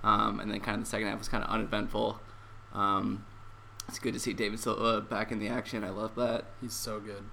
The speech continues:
Speaker 1: And then, uh, match day, uh, twenty-nine was against Chelsea. And strangely, Chelsea just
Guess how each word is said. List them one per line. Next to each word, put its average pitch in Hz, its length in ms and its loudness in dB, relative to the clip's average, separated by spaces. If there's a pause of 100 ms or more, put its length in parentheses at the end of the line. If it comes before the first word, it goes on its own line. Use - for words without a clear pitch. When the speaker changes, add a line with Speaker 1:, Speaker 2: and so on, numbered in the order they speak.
(100)
Speaker 1:
And 113 220 4
then, 110 260 4
uh, 110 340 4
match 127 300 6
day, 117 280 6 (120)
uh, 110 340 4 (100)
twenty-nine 131 960 4
was 120 120 0
against 110 340 2
Chelsea. 117 560 4 (460)
And 107 600 0 (440)
strangely, 117 500 4
Chelsea 113 480 2
just - 380 -2